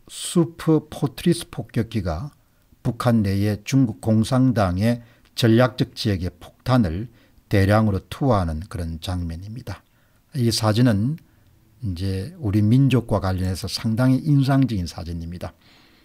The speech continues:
북진을 계속하는 그런 군인들 모습하고 그다음에 정든 고향을 등지고 남하하는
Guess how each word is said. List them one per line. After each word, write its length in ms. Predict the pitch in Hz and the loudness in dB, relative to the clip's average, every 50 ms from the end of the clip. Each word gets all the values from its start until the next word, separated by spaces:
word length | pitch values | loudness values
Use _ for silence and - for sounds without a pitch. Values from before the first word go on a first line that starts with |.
| _ _ _ _ _ | _ _ _ _ _
북진을 460 | - 127 110 - - 135 131 120 104 | -6 -6 -4 0 2 2 4 4 2
계속하는 800 | - 107 98 - - - - 98 101 92 82 80 95 123 143 151 - _ - - _ _ _ _ | 2 0 -2 -2 -4 -6 -6 -4 -2 -2 -2 -4 -4 -4 -6 -8 -10 _ -20 -20 _ _ _ _
그런 280 | - 98 90 90 92 - | -4 -2 -2 -2 -4 -4
군인들 500 | - - 107 107 113 120 110 107 98 87 | -2 0 2 4 4 4 4 2 0 -2
모습하고 720 | 90 90 - - - - 78 - 85 90 87 - - 82 - _ _ _ _ _ _ _ _ _ _ | -2 -4 -4 -6 -8 -12 -10 -10 -10 -10 -8 -10 -12 -14 -14 _ _ _ _ _ _ _ _ _ _
그다음에 800 | _ - 90 78 92 87 85 82 78 78 82 92 98 104 117 123 - _ _ _ _ _ _ _ _ _ _ _ | _ -6 -4 -2 -2 -2 -2 -2 -4 -4 -2 -2 -2 -2 -2 -4 -10 _ _ _ _ _ _ _ _ _ _ _
정든 440 | - 117 104 107 104 113 110 110 107 | 0 2 2 4 4 4 2 2 2
고향을 480 | - 120 117 117 117 117 113 95 - | 2 2 4 4 4 4 2 0 -2
등지고 600 | - 95 90 92 87 87 104 98 - 85 78 80 - _ _ _ _ _ _ _ _ _ _ _ | -2 -2 -2 -2 -2 -2 -4 -4 -4 -8 -10 -10 -12 _ _ _ _ _ _ _ _ _ _ _
남하하는 920 | - 104 92 92 92 95 98 95 - - 107 98 95 98 98 85 76 78 | -2 -2 0 2 2 0 0 -2 -2 -2 -2 0 0 0 -2 -2 -4 -8